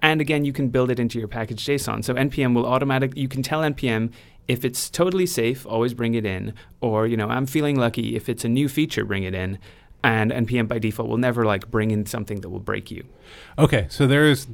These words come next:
Speaker 2: this, this is a secret code whereby engineers communicate to each other as to how risky something is.
Speaker 1: Again, uh, it's about reducing friction. Like, they could solve this problem by having a meeting every time they commit a new line of code to their code base and say, "Okay, everybody,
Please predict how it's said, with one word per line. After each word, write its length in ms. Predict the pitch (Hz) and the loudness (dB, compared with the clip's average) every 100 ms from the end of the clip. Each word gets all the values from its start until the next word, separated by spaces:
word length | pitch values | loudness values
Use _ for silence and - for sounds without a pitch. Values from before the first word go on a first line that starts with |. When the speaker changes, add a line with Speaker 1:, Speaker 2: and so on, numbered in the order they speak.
| - | 2
Speaker 2:
this, 200 | 147 139 | 2 2
this 280 | 113 135 135 | 0 2 2
is 160 | 110 | 0
a 120 | 117 | 0
secret 420 | 110 - 170 165 - | 0 -2 0 0 0
code 340 | 143 123 113 | 2 4 4
whereby 460 | 113 117 107 107 107 | 4 4 2 0 0
engineers 520 | - 127 113 120 113 104 | 2 4 6 4 4 2
communicate 600 | 123 117 107 - 104 - | 4 4 4 2 -2 -2
to 100 | 104 | -2
each 180 | 95 | 0
other 240 | 110 101 95 | -2 -2 -2
as 240 | 95 101 | -4 -4
to 300 | 98 113 101 - - - | -4 -2 -2 -4 -10 -6
how 180 | - 131 | 4 4
risky 480 | 117 117 - 110 95 | 6 2 0 -6 -4
something 400 | - 101 104 95 | -2 0 0 -2
is. 260 | 82 - - | -4 -8 -6
Speaker 1:
Again, 480 | 135 165 175 120 98 | -4 -2 0 0 -2
uh, 420 | - 120 117 110 | -2 0 0 0
it's 160 | 120 139 | -2 -4
about 240 | 120 117 | 0 0
reducing 440 | 123 120 120 135 | 0 -2 -2 -4
friction. 340 | 127 170 - 98 | -2 -4 -2 -2
Like, 200 | 101 104 | -2 -2
they 200 | 110 120 | 0 0
could 320 | - 220 208 | 2 2 2
solve 280 | - 101 92 | 0 -2 -2
this 120 | 104 | -6
problem 320 | - 110 117 | -4 -2 0
by 120 | 107 | -2
having 340 | 104 127 127 123 | -2 -2 0 2
a 40 | |
meeting 320 | 110 143 113 | 2 2 0
every 200 | 107 117 | -2 -4
time 260 | 110 113 110 | -2 -2 0
they 120 | 107 | 0
commit 300 | 101 113 113 | -2 0 0
a 80 | 110 | 0
new 140 | 110 | 0
line 220 | 117 107 107 | 0 -2 -4
of 100 | 101 | -4
code 240 | 117 117 | -2 -2
to 60 | 101 | -2
their 160 | 95 | -4
code 240 | - 139 120 | 0 0 0
base 260 | 87 - | -2 -2
and 120 | 113 | -6
say, 340 | 104 120 107 98 | -4 -2 -2 -2
"Okay, 320 | 131 135 117 | -2 0 0
everybody, 500 | 110 104 104 101 101 | 0 0 0 0 -2